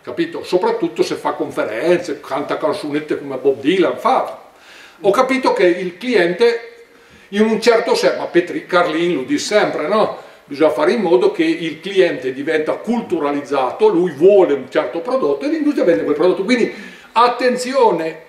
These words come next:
non, mi danno anche fastidio quei che dicono: "L'industria ci avvelena, l'industria toglie questo, toglie quello". Anche queste scelte di togliere delle robe dal cibo sono scelte scientifiche.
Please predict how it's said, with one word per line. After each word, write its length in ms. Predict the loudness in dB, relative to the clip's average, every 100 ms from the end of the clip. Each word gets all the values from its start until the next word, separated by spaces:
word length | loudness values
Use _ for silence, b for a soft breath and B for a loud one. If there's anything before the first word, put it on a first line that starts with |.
| -12
non, 260 | -10 -8 -4
mi 120 | -2
danno 280 | -2 -2 -2
anche 200 | -2 -2
fastidio 420 | -4 -4 0 2
quei 140 | 2
che 120 | 0
dicono: 320 | -4 -6 -6 -6
"L'industria 920 | -4 -2 0 2 0 0 0 2 0
ci 100 | 0
avvelena, 600 | 0 2 2 4 2 0
l'industria 520 | -4 -4 -6 -2 0
toglie 400 | 0 2 4 2
questo, 420 | 2 2 2 0 0
toglie 300 | 2 2 2
quello". 360 | 0 0 -4 -2
Anche 500 | 4 4 4 0 -2
queste 300 | -2 -2 -2
scelte 480 | -2 0 2 0 -2
di 200 | -6 -2
togliere 540 | -2 0 0 0 0
delle 240 | 0 2 4
robe 280 | 4 4
dal 220 | 2 0 -4
cibo 460 | -6 -4 0 0
sono 260 | -2 -2 -2
scelte 480 | 0 4 4 2 0
scientifiche. 840 | 0 2 0 -2 -8 -10 -16 -20